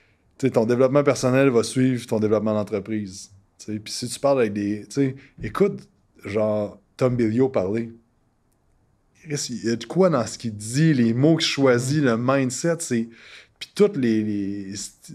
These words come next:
Speaker 1: sais, Steve Jobs, tous les, les, les gens qui sont super big. Tu sais, Elon Musk, il, quand il, quelqu'un lui demande, « Comment t'as eu l'idée de faire un, un, son truc, là, son, euh, son truc qui est dans, dans le sol, là ? »
Speaker 2: Ouais, Hyper something.
Speaker 1: Ouais, ouais, son truc.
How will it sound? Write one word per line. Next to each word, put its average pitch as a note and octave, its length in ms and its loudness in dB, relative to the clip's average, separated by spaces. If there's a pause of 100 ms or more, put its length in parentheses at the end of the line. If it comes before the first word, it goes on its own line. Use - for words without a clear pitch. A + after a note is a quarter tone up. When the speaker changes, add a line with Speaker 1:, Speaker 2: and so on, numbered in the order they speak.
Speaker 1:
sais, C#3 160 0
Steve B2 320 -4
Jobs, D#3 180 0
tous A#3 180 0
les, A#2+ 160 0
les, A2 180 -8
les G#2+ 180 -2
gens C3 180 0
qui C#3 80 -8
sont G#2 280 -6
super A#2+ 520 -2
big. D3 300 0
Tu - 40 -18 (220)
sais, F3+ 100 0
Elon B2+ 180 4
Musk, D3+ 340 0
il, A2 120 -6
quand A2+ 240 -4
il, G#2+ 300 0
quelqu'un G2+ 240 -6
lui B2 60 0
demande, « A#2 360 -2 (100)
Comment B2+ 220 2
t'as C3+ 120 0
eu A#2 80 4
l'idée A#2 300 2
de A#2 100 2
faire A2+ 260 0
un, G2 300 -2 (600)
un, F2+ 400 -8 (880)
son G#2+ 240 -4
truc, C#3 280 0
là, G#2+ 360 2
son, F#2 480 -8
euh, F2 40 -18 (400)
son G2+ 180 -12
truc A#2+ 160 -6
qui A2+ 100 -4
est G2+ 40 0
dans, F#2+ 200 -2 (100)
dans F2+ 120 -6
le F2+ 40 -8
sol, A2+ 380 -2
là ? » A2 80 -2 (400)
Speaker 2:
Ouais, A#2+ 60 -8
Hyper B2+ 300 -10
something. B2 360 -16
Speaker 1:
Ouais, B2 320 2
ouais, A#2+ 80 2
son G2 220 -4
truc. A#2+ 280 -10